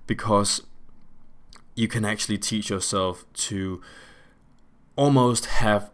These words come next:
what you one day wanna have, but have it right now, just in your mind. Um, that's powerful because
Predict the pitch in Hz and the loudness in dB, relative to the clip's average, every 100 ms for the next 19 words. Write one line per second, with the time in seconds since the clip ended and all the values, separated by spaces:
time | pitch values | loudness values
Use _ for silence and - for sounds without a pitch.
0 | - 107 113 104 113 113 104 101 92 110 | -4 -2 0 2 2 2 2 0 -2 0
1 | 98 - - - 101 101 95 85 95 - | 0 -2 -4 -4 -2 -2 -4 -2 -2 0
2 | 117 104 85 - - 107 95 101 95 92 | 0 0 -2 -12 -6 -4 -2 -4 -2 -2
3 | 98 110 95 85 - - - - - - | 4 4 4 -2 -8 -8 -10 -14 -18 -10
4 | 107 98 95 90 120 123 - 120 110 107 | -4 -2 -2 0 2 2 2 6 6 4
5 | 110 101 110 104 104 98 - | 0 -2 -2 -2 0 0 -2